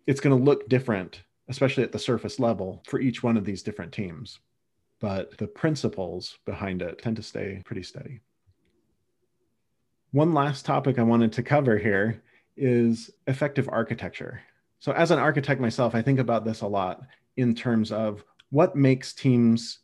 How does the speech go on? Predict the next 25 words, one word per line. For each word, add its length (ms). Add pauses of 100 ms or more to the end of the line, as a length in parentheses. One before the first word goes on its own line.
(120)
effective. 500 (520)
And 440
when 140
you 60
have 220
a 40
good 320
architecture, 840
then 260
it 160
makes 260
it 80
easier 340
for 140
teams 520
to 120
be 140
effective. 520 (380)
That 240
goes 160
both 260
ways 220
for 140
a 20
team. 340